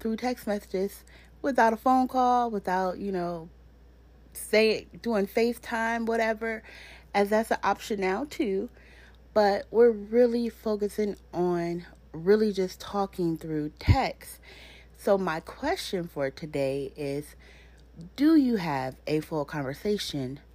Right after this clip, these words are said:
through text message? I mean, seriously, with, when you're on a phone call, you can hear a person's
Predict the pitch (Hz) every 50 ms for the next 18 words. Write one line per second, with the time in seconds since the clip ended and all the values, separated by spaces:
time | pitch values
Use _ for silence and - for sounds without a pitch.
0 | - - - - 156 151 151 - - - - - - - - 151 139 143 - -
1 | - - - - - - - - - - - - - - - - - - - -
2 | - - - - - - - - - - 190 208 202 190 185 175 175 170 165 -
3 | - - - - - - - 226 240 254 254 254 247 - 254 262 262 254 247 247
4 | 247 - - - - - - - - - - - - - - - 196 185 208 226
5 | 208 208 208 208 - - - - - - - - - - - - - - - 226
6 | 285 285 294 285 269 233 - - 180 165 156 156 - 156 135 131 131 143 - -
7 | - - - - - - - - - - 233 277 254 247 226 196 185 170 156 -
8 | - 139 - - 147 131 131 - - 127 120 120 117 120 127 - -